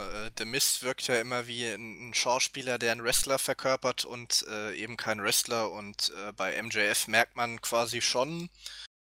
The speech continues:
dass, äh, M J F eben halt auch im, im Business groß geworden ist. Ich weiß nicht, ob man damit jetzt The Miz irgendwie Unrecht tut, aber er kam ja auch früher über die Reality-T-V-Schiene.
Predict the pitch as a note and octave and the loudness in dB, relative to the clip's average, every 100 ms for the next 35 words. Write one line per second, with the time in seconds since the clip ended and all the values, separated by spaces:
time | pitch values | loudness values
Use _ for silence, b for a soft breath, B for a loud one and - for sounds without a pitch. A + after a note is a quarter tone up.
0 | _ _ - B2 - - B2 B2+ B2 G#2+ | _ _ 4 6 6 2 0 -2 0 0
1 | B2 C3 A#2+ C3 - C3+ C#3 C3 C3 - | -2 -2 0 0 -2 -6 -8 -6 -6 -4
2 | B2+ - C3+ C3 A2+ A#2+ B2 E3 C#3+ - | -6 -6 -8 -8 -6 -4 0 0 0 -2
3 | - A#2+ - G2+ G#2 G#2 F#2+ F#2+ - - | -4 -6 -6 -6 -4 -4 -8 -8 -6 -4
4 | F#2+ - A2 - C3+ G#2 B2+ A#2+ A#2 A#2+ | -4 0 2 2 0 -4 -6 -2 0 0
5 | A#2 A#2 - - A#2 C3 - A#2+ A#2+ A#2 | -4 -2 -2 -4 -6 0 0 0 -4 -6
6 | A#2 D#3 D3 C#3+ - D#3 D#3+ - G#2+ A2 | -6 -2 2 2 2 -2 -8 -8 -6 -2
7 | G#2 - A#2+ C3 A2+ G#2+ - C3 B2 A#2 | -2 -2 -2 0 -2 0 -4 -2 -2 -2
8 | G2 A#2 A#2 A2+ A2+ G#2 G#2+ D3+ D#3+ E3 | -4 -6 -6 -6 -8 0 2 2 0 -2
9 | D#3 - D3+ D3+ D#3 - D#3+ D#3 D3+ | -2 -2 -2 -4 -2 -2 -2 -2 -4